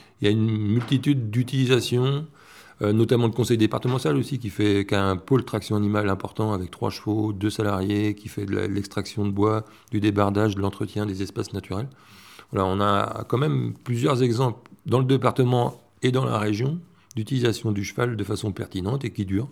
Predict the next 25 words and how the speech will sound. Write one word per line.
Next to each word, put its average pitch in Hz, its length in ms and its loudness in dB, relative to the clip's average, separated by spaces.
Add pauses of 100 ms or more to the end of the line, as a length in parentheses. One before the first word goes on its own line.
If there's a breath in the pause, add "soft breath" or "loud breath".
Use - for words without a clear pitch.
Voilà. 92 180 -10 (580 loud breath)
Donc 98 100 -4
c'est 104 120 2
plutôt 117 220 6
une 151 60 6
réussite. 143 420 4
Alors 113 220 8
l'objectif 131 520 4
quand 139 140 0
même 131 240 2
de 117 100 6
la 120 120 6
région, 123 460 2
euh, 101 40 2 (640 loud breath)
in 117 80 4
fine, 127 300 4
c'était 113 220 0
de 98 60 -2
sauvegarder 101 920 0
la 90 140 -6
race 110 600 -2
cheval 95 380 -8
de 98 100 -4
trait 95 220 -8
breton, 98 360 -6